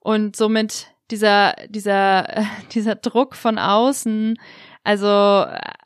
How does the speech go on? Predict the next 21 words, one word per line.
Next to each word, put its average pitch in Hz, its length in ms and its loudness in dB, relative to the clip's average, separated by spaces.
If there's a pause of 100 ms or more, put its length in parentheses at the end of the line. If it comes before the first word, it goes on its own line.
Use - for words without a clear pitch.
(560)
im 226 100 2
Prinzip 233 340 0
unumgänglich 311 580 0
ist, - 320 -8 (200)
weil 208 260 0
die 214 140 -4
wenigsten 240 400 -2
ja 233 120 2
selbst 247 280 -2
davon, 214 320 -4
äh, 196 260 -8
darauf 196 320 -6
kommen. 202 240 -6
Und 208 100 -4
ich 254 140 -2
hab 277 180 -4 (400)
die 247 60 0
Erfahrung 277 460 0
gemacht, 247 540 0
dass, 220 520 -2
ähm, 208 600 -2